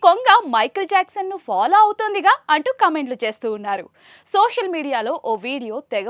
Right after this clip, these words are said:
వైరల్ అవుతోంది. దాహం వేసిన ఓ కొంగ నీళ్లు తాగేందుకు వెళ్తుంది. అక్కడికి వెళ్లే వరకు ఓకే గాని, తీరా నీళ్లు తాగే సమయంలో వింతగా ప్రవర్తించింది. ఎలాగైతే మైకేల్ జాక్సన్ మూన్ వాక్ స్టెప్ ను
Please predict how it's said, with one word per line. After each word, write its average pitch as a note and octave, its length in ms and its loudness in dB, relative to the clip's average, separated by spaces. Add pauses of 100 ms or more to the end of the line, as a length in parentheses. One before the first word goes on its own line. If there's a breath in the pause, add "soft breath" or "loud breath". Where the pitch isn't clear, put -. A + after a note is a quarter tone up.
వైరల్ D4+ 320 -8
అవుతోంది. F#3+ 320 -16 (300)
దాహం A#3+ 320 -2
వేసిన A#3+ 340 -8
ఓ - 20 -6 (140)
కొంగ E4 240 -2 (540 loud breath)
నీళ్లు C5+ 340 2
తాగేందుకు B3 460 -4
వెళ్తుంది. F#3+ 360 -10 (500 loud breath)
అక్కడికి D#4+ 380 -2
వెళ్లే B3+ 380 0
వరకు B4+ 260 -2 (300)
ఓకే A#4+ 320 4
గాని, A#3+ 240 -4 (240)
తీరా C#4 340 -2 (140)
నీళ్లు D4+ 260 -4 (100)
తాగే F#4+ 280 0
సమయంలో D4+ 420 -4 (160)
వింతగా D4 460 -6
ప్రవర్తించింది. D#4 640 -6 (260)
ఎలాగైతే A#4+ 480 4 (220)
మైకేల్ D#4 400 2
జాక్సన్ D#4+ 400 0 (180)
మూన్ B3+ 300 -6
వాక్ G4+ 220 4
స్టెప్ F#4+ 300 -4
ను A4+ 60 -4